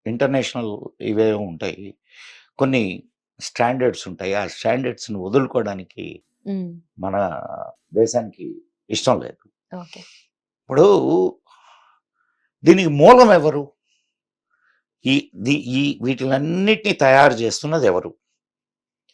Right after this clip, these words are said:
Speaker 1: ఈ టెర్రరిస్టులందరినీ
Speaker 2: మ్మ్.
Speaker 1: వాళ్ళకి, ఆ, శిక్షణ ఇచ్చి, ఆ, మన దేశాల మీదకు పంపించి, ఆ, రక్తపు టేర్లు పారిస్తున్నది ఎవరు?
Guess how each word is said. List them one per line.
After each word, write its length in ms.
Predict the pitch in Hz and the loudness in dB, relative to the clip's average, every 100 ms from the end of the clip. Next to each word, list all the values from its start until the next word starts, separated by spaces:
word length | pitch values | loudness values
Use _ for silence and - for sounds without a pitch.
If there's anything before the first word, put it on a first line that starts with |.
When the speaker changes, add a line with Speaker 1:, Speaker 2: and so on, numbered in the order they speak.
| _ _ _ _ _ _ _ - | _ _ _ _ _ _ _ -12
Speaker 1:
ఈ 80 | 95 | -2
టెర్రరిస్టులందరినీ 1400 | - 104 151 156 - 151 131 127 160 165 156 85 147 202 | 4 6 6 4 0 -2 -2 4 6 8 4 -4 -8 -10
Speaker 2:
మ్మ్. 280 | 190 175 170 | -10 -12 -6
Speaker 1:
వాళ్ళకి, 680 | - 123 127 107 104 92 90 _ _ _ - | 2 4 4 2 -2 -2 -8 _ _ _ -4
ఆ, 880 | 104 101 98 87 85 78 71 69 64 _ | -2 0 0 0 0 -4 -6 -12 -18 _
శిక్షణ 540 | - 151 - 160 131 | 0 2 6 6 6
ఇచ్చి, 480 | 117 - - 139 - _ _ _ _ _ _ - | -8 -8 -2 -2 -4 _ _ _ _ _ _ -2
ఆ, 220 | 135 185 - _ _ _ _ - | 4 4 2 _ _ _ _ -4
మన 200 | 101 117 | -2 0
దేశాల 400 | 101 151 151 135 | 4 6 8 4
మీదకు 340 | 123 113 101 | 2 -6 -8
పంపించి, 680 | 104 110 104 92 - 135 - _ _ _ _ _ _ _ _ _ _ _ _ 98 | -8 -10 -10 -10 -8 -8 -10 _ _ _ _ _ _ _ _ _ _ _ _ -4
ఆ, 420 | 98 87 85 85 - - | -2 0 -2 -8 -14 -12
రక్తపు 380 | - 117 - 185 | -8 0 6 6
టేర్లు 300 | - 160 135 | 8 6 4
పారిస్తున్నది 720 | 120 120 131 - - 117 101 | -2 0 0 -2 -6 -6 -4
ఎవరు? 340 | 104 117 107 | -4 -4 -6